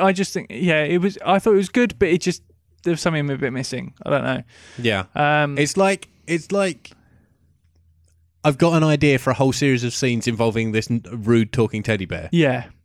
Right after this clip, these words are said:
Speaker 1: Yeah,
Speaker 2: And it
Speaker 1: yeah,
Speaker 2: doesn't
Speaker 1: yeah.
Speaker 2: quite hang together as a whole movie.
Speaker 1: That's, yeah,
Speaker 2: But
Speaker 1: I
Speaker 2: I
Speaker 1: think
Speaker 2: will say that where he fights Mark Wahlberg in
Speaker 1: That is
Speaker 2: the hotel
Speaker 1: excellent.
Speaker 2: room is hysterical.
Speaker 1: Yeah,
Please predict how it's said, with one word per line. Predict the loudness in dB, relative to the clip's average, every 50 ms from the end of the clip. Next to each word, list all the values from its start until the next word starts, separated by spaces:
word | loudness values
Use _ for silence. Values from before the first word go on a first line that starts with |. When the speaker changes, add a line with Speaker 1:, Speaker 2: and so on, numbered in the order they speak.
| _ _ _ _ _ _ 0
Speaker 1:
Yeah, | 2 4 4 4
Speaker 2:
And | 2
it | 2
Speaker 1:
yeah, | 2
Speaker 2:
doesn't | 2 2 2 0
Speaker 1:
yeah. | 0
Speaker 2:
quite | 2 0 2 2
hang | 0 -2 -2
together | -2 -2 0 0 0 2 0
as | 0 0
a | 0 0
whole | 2 0 0 2
movie. | 2 0 0 0 -2 -4 -8 -8 -2
Speaker 1:
That's, | -2 0 0 0 -2 -2
yeah, | 0 2 4 4
Speaker 2:
But | 4 4
Speaker 1:
I |
Speaker 2:
I | 4
Speaker 1:
think | 4 4
Speaker 2:
will | 4 4
say | 4 2 2 2 2
that | 0 0 -2 0
where | 2 2 2 2
he | 2 0 -2
fights | -4 -2 0 0 2 2 0 -2 -4 0
Mark | 0 2 2 0 0 2
Wahlberg | 2 4 4 4 2 0 0 0 0 -2 -4
in | -4 0 2
Speaker 1:
That | 2 2 4
is | 4 4
Speaker 2:
the | 4 4
hotel | 4 2
Speaker 1:
excellent. | 2 2 2 2 2 4
Speaker 2:
room | 2 2 2 0
is | 0 -2
hysterical. | -4 -4 -4 -4 -4 -6 -8 -4 _ 2 2 4 2 2 0 -2 -4 -6 -2 0
Speaker 1:
Yeah, | 2 2 2 2